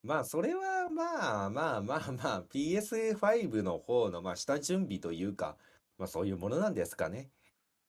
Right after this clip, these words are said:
Speaker 1: まあ、ゲーパスのね、
Speaker 2: 言ってしまったら、
Speaker 1: 後追いです。
Speaker 2: ゲーパスの。
Speaker 1: うん。
Speaker 2: そうそうそう。将来的には、まあ、言ってしまったら、そのね、まあ、ゲーパス仕様にするための、まあ、実験というか、を、まあ、小規模でやろうっていう話なのかな。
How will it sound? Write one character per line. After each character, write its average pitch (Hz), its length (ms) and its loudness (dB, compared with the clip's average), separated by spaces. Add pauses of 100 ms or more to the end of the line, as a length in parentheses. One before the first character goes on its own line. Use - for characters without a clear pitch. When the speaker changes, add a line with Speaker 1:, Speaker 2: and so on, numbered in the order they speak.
(380)
Speaker 1:
ま 101 160 -8
あ、 98 40 -14 (240)
ゲ 113 180 -8
ー 101 40 -8
パ 95 180 -4
ス - 120 -6
の 104 60 -4
ね、 - 0 -
Speaker 2:
言 101 100 -4
っ - 20 -8
て - 40 -20
し 90 60 2
ま - 20 -2
っ - 0 -
た - 0 -
ら、 78 220 -6
Speaker 1:
後 95 240 -8
追 92 40 2
い 92 60 2
で - 0 -
す。 - 0 -
Speaker 2:
ゲ - 40 0
ー - 0 -
パ 95 100 -2
ス 98 160 -6
の。 85 300 -6
Speaker 1:
う 101 60 -18
ん。 92 60 -18
Speaker 2:
そ 104 180 -2
う 92 40 -2
そ 90 160 -4
う 87 40 -4
そ 82 300 -6
う。 - 60 -20 (240)
将 131 260 -2
来 160 200 4
的 196 260 -2
に 254 80 2
は、 147 100 4
ま 98 100 0
あ、 - 20 2
言 92 100 0
っ - 20 -8
て 95 120 -4
し 104 100 -4
ま 104 140 -2
っ 98 60 -6
た 101 120 2
ら、 87 120 -2
そ 90 120 -4
の 80 140 -6
ね、 131 220 -8 (800)
ま 90 80 -8
あ、 - 20 -8
ゲ 98 220 0
ー 95 40 -2
パ 92 160 -2
ス 95 260 0
仕 104 200 -2
様 90 200 0
に 82 180 -6
す 101 140 -4
る 110 160 0
た 127 120 0
め 170 100 4
の、 139 80 2
ま 90 80 0
あ、 - 20 -4
実 98 260 -6
験 107 200 0
と 113 100 2
い 110 120 0
う 113 80 -4
か、 95 240 -8 (1040)
を、 131 120 -4
ま 110 120 0
あ、 82 40 -4
小 113 180 -2
規 113 200 -2
模 95 140 0
で 80 100 -4
や 78 120 2
ろ 92 140 0
う 104 60 -4
っ - 40 -16
て 90 120 -8
い 71 60 -4
う 65 40 -10
話 87 480 -4
な 73 120 -10
の 64 80 -14
か 69 100 -16
な。 120 160 -12